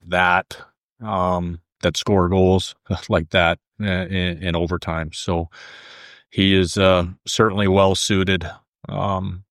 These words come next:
you know, for the, the, the kind of games that are gonna be played this series. That's for sure.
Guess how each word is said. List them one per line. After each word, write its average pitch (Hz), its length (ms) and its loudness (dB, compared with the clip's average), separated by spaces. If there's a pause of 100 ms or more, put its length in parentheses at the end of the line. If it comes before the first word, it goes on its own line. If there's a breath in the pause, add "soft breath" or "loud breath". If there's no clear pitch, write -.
(440)
you 104 100 0
know, 92 140 4
for 98 160 -2
the, 90 280 -2
the, 90 300 -2
the 104 80 -2
kind 101 240 2
of 90 80 0
games 90 320 0
that 90 140 -2
are 90 40 -4
gonna 90 180 -2
be 87 100 -2
played 87 320 -2
this 90 160 -6
series. 95 440 -4 (440)
That's - 180 -8
for - 120 -12
sure. - 260 -10